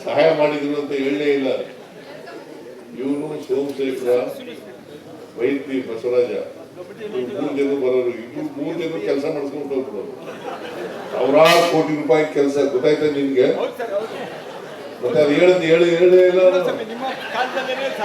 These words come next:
But ಆದ್ರೂ ಒಳ್ಳೆ ಸ್ನೇಹಿತ, ನಮ್ಮ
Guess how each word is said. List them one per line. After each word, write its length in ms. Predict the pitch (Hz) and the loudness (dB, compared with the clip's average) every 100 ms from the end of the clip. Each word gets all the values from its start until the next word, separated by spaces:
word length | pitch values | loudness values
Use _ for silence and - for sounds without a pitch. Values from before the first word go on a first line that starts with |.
| - - 247 151 151 - - - 202 - 294 - - - 175 160 - - - - - 202 233 220 262 196 196 240 233 180 156 - - - 156 - 185 180 180 151 165 147 262 - 208 170 151 135 - | 2 2 0 -2 0 0 -2 -8 -8 -6 -4 -4 -4 -6 -8 -10 -10 -10 -10 -12 -12 -14 -12 -12 -12 -14 -14 -14 -14 -16 -20 -20 -20 -20 -20 -20 -18 -18 -18 -16 -14 -10 -10 -10 -14 -14 -14 -16 -10
But 140 | - - - | -8 -2 2
ಆದ್ರೂ 260 | 131 143 147 135 | 2 2 2 2
ಒಳ್ಳೆ 180 | 123 131 - | 2 2 -2
ಸ್ನೇಹಿತ, 360 | - - - 123 160 160 - 147 - - - 151 - - - - - - - - - - - - - - - - - 135 - - - - - 165 - | -4 -6 -6 -8 -10 -14 -16 -20 -20 -20 -18 -20 -18 -20 -18 -18 -18 -20 -20 -20 -20 -20 -20 -20 -20 -20 -20 -20 -20 -20 -20 -20 -20 -20 -18 -18 -14
ನಮ್ಮ 140 | 101 | -10